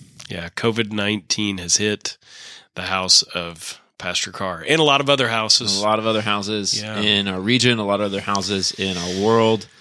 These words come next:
Speaker 2: uh, and a lot of houses in our, in our church, in our schools,
Speaker 1: Yeah.
Speaker 2: and, um, yeah, it's, it's continuing. Uh, one of, I think it was Brandon that made the joke to me earlier this week. So it's twenty twenty-two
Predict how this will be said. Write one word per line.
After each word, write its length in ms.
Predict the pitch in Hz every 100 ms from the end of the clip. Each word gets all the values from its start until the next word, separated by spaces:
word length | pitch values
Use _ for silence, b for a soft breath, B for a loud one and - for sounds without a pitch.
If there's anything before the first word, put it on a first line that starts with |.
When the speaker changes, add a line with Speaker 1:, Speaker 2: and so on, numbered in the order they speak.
| B B B
Speaker 2:
uh, 440 | - 95 92 92 95 - 98
and 320 | 110 107 107
a 40 | -
lot 200 | 110 110
of 60 |
houses 300 | 123 123 110
in 80 | 117
our, 160 | 107 98 - -
in 80 | 110
our 100 | 107
church, 380 | - 151 - - -
in 140 | 95
our 100 | 98
schools, 480 | - 117 104 98 -
Speaker 1:
Yeah. 60 | 90
Speaker 2:
and, 160 | 82 - B B B B
um, 600 | 80 87 82 82 - - - _ _ _ _ _ _ _ -
yeah, 240 | 107 82 -
it's, 320 | - 95 - -
it's 140 | 104 -
continuing. 720 | 104 98 117 110 107 101 90
Uh, 460 | 98 98 87 78 -
one 220 | - 107
of, 160 | 107 98
I 60 | 104
think 240 | 127 117 101
it 100 | 107
was 140 | 98
Brandon 360 | 113 113 110 101
that 100 | 90
made 180 | 98 95
the 80 |
joke 240 | 95 98 -
to 100 | 98
me 200 | 95 87
earlier 280 | 92 98 92
this 220 | 98 -
week. 240 | 104 -
So 140 | - 110
it's 140 | -
twenty 260 | - 123 117
twenty-two 840 | 120 110 101 - - 131 104